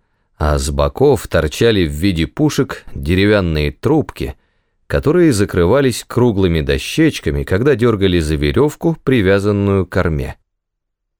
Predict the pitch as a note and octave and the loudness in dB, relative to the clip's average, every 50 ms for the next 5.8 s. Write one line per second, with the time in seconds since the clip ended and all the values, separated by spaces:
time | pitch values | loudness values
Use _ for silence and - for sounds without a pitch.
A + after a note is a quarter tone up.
0 | _ _ _ _ _ - - - - A#2+ G#2 F2+ D#2 D2+ C#2 E2 G#2+ C3+ C3+ F2 | _ _ _ _ _ -18 -8 -2 0 2 2 2 0 -2 -2 0 0 0 0 0
1 | D2+ C#2+ C#2+ D2+ D2+ - - - D#2 D#2 G#2+ D3 D#3 D3+ D3+ C3+ - - E2+ D#2+ | 0 -2 -2 -2 -4 -4 -2 -2 0 2 2 2 2 2 0 0 -2 -2 -2 -2
2 | E2 D#2 C#2 D#2 G#2 C3 C#3 C3 A2+ A#2 A#2 G#2+ - - - E2+ D2+ - - D2+ | -2 -2 -2 -2 0 0 2 2 2 0 0 -2 -2 -4 -6 -6 -4 -2 0 0
3 | D2 - - F2+ B2+ D#3 C#3 A2 - - - B1 C2 C2+ D2+ F#2 A2 - - G#2 | 0 0 0 0 0 0 0 0 -4 -8 -10 -10 -8 -6 -2 0 0 0 0 -2
4 | F2+ F#2 F#2 E2+ D2+ D#2 F#2+ A#2+ C3 C3 C3 B2+ A#2+ - - - G2 F#2+ F2+ E2+ | -2 0 0 0 2 2 2 2 2 2 2 0 0 -2 -4 -2 -2 -2 -2 -2
5 | F#2 F#2+ F#2+ F#2+ F#2 F2+ F#2 F#2+ F2+ D#2 C#2 A#1+ A#1 - - | -2 -2 -2 -2 -4 -6 -6 -4 -2 -2 -4 -4 -8 -12 -14